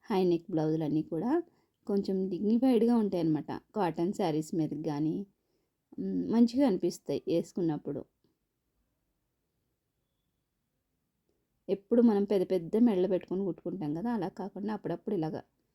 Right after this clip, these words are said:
హై నెక్ కూడా వేసుకుంటూ ఉంటే మంచిగా కొత్త లుక్ అనేది మనకి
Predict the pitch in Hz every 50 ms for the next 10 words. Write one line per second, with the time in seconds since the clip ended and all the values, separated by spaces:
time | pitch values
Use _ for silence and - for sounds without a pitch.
0 | _ _ _ _ _ _ _ _ _ _ _ - 196 185 185 180 175 175 - _
1 | - 165 240 311 320 262 185 - - - 175 180 190 180 165 156 170 - 311 359
2 | 349 - _ _ _ _ _ - - 202 202 - - - - - _ _ 254 220
3 | - - 226 233 214 - - 202 185 190 196 220 294 302 302 226 208 - 180 151